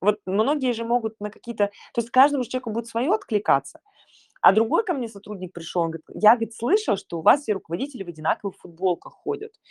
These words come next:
Ну, там, с определённым нашим слоганом, с нашей миссией, ценностями, с нашим там и так далее. У нас есть, э, там, м, девиз нашей команды, называется «Важен каждый». Мы его рожали, я не побоюсь этого слова, рожали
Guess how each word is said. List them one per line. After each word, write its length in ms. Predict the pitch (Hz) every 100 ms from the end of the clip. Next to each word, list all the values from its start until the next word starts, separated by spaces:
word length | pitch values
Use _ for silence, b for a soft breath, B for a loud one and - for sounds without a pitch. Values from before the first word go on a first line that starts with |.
| b
Ну, 80 | 262
там, 120 | 214
с 80 | 170
определённым 460 | 185 175 180 185 156
нашим 260 | 160 156 147
слоганом, 440 | 240 302 269 165
с 80 | -
нашей 220 | 151 -
миссией, 260 | 165 240 - -
ценностями, 520 | 196 175 - 139 135
с 100 | -
нашим 300 | 147 - -
там 140 | _ 147 _ _ B B B -
и 60 |
так 180 | 170 165
далее. 260 | 143 131 - B B B B B -
У 40 |
нас 140 | 190 190
есть, 200 | 190 -
э, 220 | 165 156
там, 180 | 151 143
м, 420 | - - 55 50 -
девиз 520 | 175 180 196 277 302 -
нашей 220 | 185 180
команды, 340 | - 175 302 240
называется 460 | 160 156 170 190 156
«Важен 260 | 170 165
каждый». 420 | 147 135 - - - _
Мы 120 | 160 175
его 180 | 170
рожали, 500 | 175 165 175 160 139 _ _ -
я 140 | 147
не 80 | 165
побоюсь 260 | 175 165 -
этого 140 | 131
слова, 280 | - 165 143
рожали 540 | 160 175 165 147 139